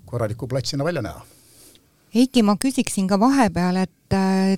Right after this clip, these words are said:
Speaker 2: teie kui maastikuarhitekt, et milliseid võimalusi või eeliseid te näete klinkerkivide puhul? Ma vaatasin teie ettevõtte kodulehekülge, et seal oli ka hästi põnevaid lahendusi.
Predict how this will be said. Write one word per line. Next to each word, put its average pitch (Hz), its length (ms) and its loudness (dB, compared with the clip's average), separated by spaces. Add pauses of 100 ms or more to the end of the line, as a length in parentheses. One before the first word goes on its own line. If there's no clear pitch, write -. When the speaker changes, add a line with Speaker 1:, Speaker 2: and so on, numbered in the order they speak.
Speaker 2:
teie 226 240 4
kui 185 80 -2
maastikuarhitekt, 208 1120 0
et 175 120 -4 (100)
milliseid 214 720 2
võimalusi 190 840 2
või 180 140 2
eeliseid 247 560 2
te 185 80 -2
näete 202 320 0
klinkerkivide 175 1700 0 (240)
puhul? 262 440 4 (340)
Ma 220 140 2
vaatasin 220 460 0
teie 196 480 2
ettevõtte 185 400 -2
kodulehekülge, 185 1200 0
et 165 80 -20
seal 196 240 -2
oli 190 100 0
ka 190 140 0
hästi - 180 -6
põnevaid 202 540 2
lahendusi. 180 640 2